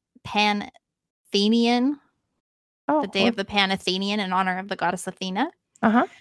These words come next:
Speaker 1: Um, so they describe the meeting of men who had met the previous day to hear Socrates describe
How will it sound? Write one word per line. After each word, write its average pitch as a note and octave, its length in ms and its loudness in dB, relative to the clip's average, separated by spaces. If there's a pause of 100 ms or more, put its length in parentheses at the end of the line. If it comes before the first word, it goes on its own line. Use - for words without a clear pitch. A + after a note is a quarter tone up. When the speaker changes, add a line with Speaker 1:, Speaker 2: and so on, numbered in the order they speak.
(160)
Speaker 1:
Um, F#3+ 260 2
so G#3 220 0
they G3 300 2
describe A#3+ 640 0
the G#3 80 -4
meeting G#3 320 -4
of F3 200 -2
men G3+ 340 2
who G3 220 -6
had F#3+ 180 -2
met F#3+ 260 -2
the G#3+ 60 -8
previous F#3+ 480 -6
day G3+ 220 0
to F#3+ 100 -4
hear F#3 220 -4
Socrates F#3+ 640 -4
describe - 520 -6